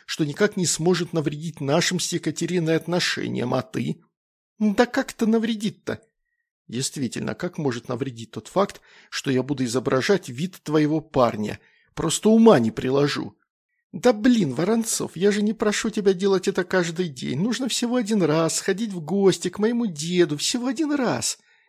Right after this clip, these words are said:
В этом нет ничего страшного. Просто мне это очень поможет.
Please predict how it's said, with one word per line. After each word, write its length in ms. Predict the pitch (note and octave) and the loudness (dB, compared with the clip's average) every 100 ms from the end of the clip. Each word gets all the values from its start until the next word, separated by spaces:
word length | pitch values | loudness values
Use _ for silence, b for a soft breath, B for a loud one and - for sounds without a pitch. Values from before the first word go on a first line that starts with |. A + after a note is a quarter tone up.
| b | b
В 60 | G3+ | 0
этом 300 | G#3+ B3+ C4 | 2 0 2
нет 280 | B3+ A3 | 2 2
ничего 360 | E3 - G3+ F#3+ | -2 -2 -2 -2
страшного. 760 | - - A#3+ D#3+ - C#3+ - b b b _ _ | -4 -2 -2 -2 -6 -8 -8 b b b _ _
Просто 540 | - A3 A3 - G#3+ G#3+ b b b b | -2 0 0 2 0 0 b b b b
мне 240 | F3+ G#3 A3 | 0 2 2
это 340 | A3 G#3+ - | 2 0 -2
очень 300 | - G3+ A3 | -6 -2 -4
поможет. 680 | G3+ A3 G#3+ G3 B2 - - | 0 2 4 4 2 -2 -10